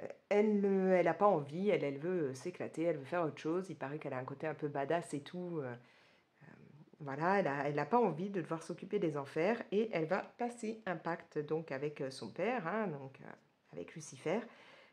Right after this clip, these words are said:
euh, qui va lui dire, « Ok, t'es pas obligé de venir, euh, gérer les enfers à une condition, c'est que tu m'amènes, euh, quand je te demande une âme, tu m'amènes, euh, l'âme que je veux. » Donc elle se dit, « Bah ok, ça va être simple », sauf que, d'après ce que j'ai compris, elle va, euh, devoir lui fournir une âme, euh, où ça va être un peu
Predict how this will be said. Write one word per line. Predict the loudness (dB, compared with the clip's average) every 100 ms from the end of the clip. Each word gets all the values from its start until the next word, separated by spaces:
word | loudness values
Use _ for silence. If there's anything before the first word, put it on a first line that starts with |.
| -8
euh, | 0 4 4 4
qui | 2 2
va | 2
lui | 4
dire, « | 4 4
Ok, | 2 -2 -4
t'es | -2
pas | 2
obligé | 2 4
de | 4
venir, | 6 6 6
euh, | 4 4
gérer | 2 2
les | 0 0
enfers | 0 2 2
à | 2
une | 0
condition, | -2 -2 -2 -4
c'est | -4 -6
que |
tu | -4
m'amènes, | -2 0 0 2 2
euh, | 2 2 0
quand | -2 -6
je |
te | -2
demande | 0 2 2
une | 0 2
âme, | 2 2
tu | -2 -4
m'amènes, | -4 0 0 0
euh, | -2
l'âme | -2 -4 -2
que | -4
je | -6
veux. » | -6 -6 -8 -20 -20 -20 -20 _ _ 2
Donc | 6 6
elle | 4 0
se | -4
dit, « | -4
Bah | 0 2
ok, | 2 0
ça | 0 0
va | -2
être | -2
simple », | 2 2 2
sauf | -4 -4 -2
que, | 0 0 -4 _
d'après | -6 -4 -2
ce | 0
que | 0
j'ai | 0
compris, | -4 -6 -2 -2 -2 0
elle | 0
va, | 4 4 4 4
euh, | 4 2
devoir | -2 2 2 2
lui | -2
fournir | -2 0 0 0
une | 2
âme, | 2 2 2
euh, | 0
où | -2
ça | -2 -2
va | 0
être | 0
un | -2
peu | -2